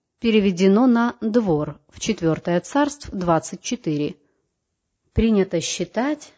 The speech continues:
что поручение было дано Неемии в четыреста сорок пятом году до нашей эры. Но доктор Хейл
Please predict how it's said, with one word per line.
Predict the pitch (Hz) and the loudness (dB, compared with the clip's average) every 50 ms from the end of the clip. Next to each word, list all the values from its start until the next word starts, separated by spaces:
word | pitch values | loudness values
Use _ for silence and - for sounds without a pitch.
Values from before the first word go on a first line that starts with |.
| _ _ _ _ _ | _ _ _ _ _
что | - - - - 214 | -18 -6 -4 -4 -2
поручение | 214 233 226 233 247 240 - - 302 330 339 330 311 311 302 277 | 2 2 2 4 2 0 0 2 4 6 6 8 6 6 4 2
было | 240 202 220 214 202 190 190 | 2 2 2 2 2 2 2
дано | 175 165 180 180 180 185 190 214 | 2 2 0 2 2 2 2 2
Неемии | 254 277 294 311 302 254 202 175 160 156 151 147 147 147 151 - _ | 2 2 2 2 2 2 2 2 0 0 -2 -4 -4 -6 -8 -10 _
в | _ | _
четыреста | - - 208 - - 202 214 269 269 - - - | -12 -12 -8 -6 -4 -4 -2 -4 -6 -8 -10 -18
сорок | 262 - - 214 190 180 - | -12 -6 -2 -2 -2 -2 -2
пятом | - 180 170 - 170 170 165 | -4 -4 -4 0 0 0 2
году | 160 180 180 175 180 226 254 | 2 2 0 0 0 -2 -4
до | 220 175 165 160 156 | -2 0 0 0 0
нашей | 151 156 160 - - 208 208 - | 0 -2 -4 -6 -8 -8 -8 -6
эры. | 196 175 160 151 143 143 151 _ _ _ _ _ _ _ _ _ | -6 -6 -6 -6 -10 -12 -14 _ _ _ _ _ _ _ _ _
Но | - 196 190 190 185 185 185 - | -2 4 4 6 6 4 2 0
доктор | 185 175 220 - - - 190 180 - - - - | -2 -2 -2 -2 -2 -4 -4 -4 -4 -6 -12 -8
Хейл | - 185 165 160 160 180 233 247 294 - | -4 -2 0 0 0 -2 -4 -6 -10 -16